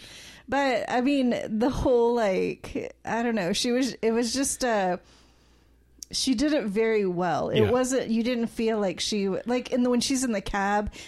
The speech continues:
Speaker 1: and she's trying to explain to Corbin Dallas what's going on, and she's just, like, rattling on so fast. And it wasn't like, "Oh, yeah, you're definitely talking made-up language." I mean, she was
Speaker 2: Yeah.
Speaker 1: totally, like, it was totally believable, and it was endearing.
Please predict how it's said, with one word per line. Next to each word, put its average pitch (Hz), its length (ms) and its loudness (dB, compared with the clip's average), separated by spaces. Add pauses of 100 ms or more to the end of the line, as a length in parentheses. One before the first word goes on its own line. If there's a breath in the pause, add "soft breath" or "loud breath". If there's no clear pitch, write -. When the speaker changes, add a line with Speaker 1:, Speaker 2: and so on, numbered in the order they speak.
Speaker 1:
and 208 100 -2
she's 220 180 -4
trying 233 320 0
to 226 180 2
explain 208 640 0
to 254 100 -4
Corbin 220 320 0
Dallas 190 300 0
what's 202 140 -2
going 190 260 0
on, 185 160 -2
and 185 100 -4
she's 240 240 -2
just, 220 180 -2
like, 185 260 -2 (680 loud breath)
rattling 233 640 2
on 208 200 2
so 220 220 0
fast. 180 580 0
And 240 140 2
it 247 220 4
wasn't 262 320 0
like, 220 500 -2
"Oh, 196 140 0
yeah, 165 220 0
you're 196 180 -2
definitely 202 320 -2
talking 190 420 -2
made-up 180 260 -2
language." 170 360 -4
I 185 40 0
mean, 185 120 2
she 220 160 -2
was 202 140 2
Speaker 2:
Yeah. - 40 -6
Speaker 1:
totally, 226 540 2
like, 170 560 -2
it 196 100 -2
was 202 220 -2 (640)
totally 294 380 2
believable, 202 920 0
and 208 120 0
it 202 80 -2
was 208 320 -2 (200)
endearing. 226 800 2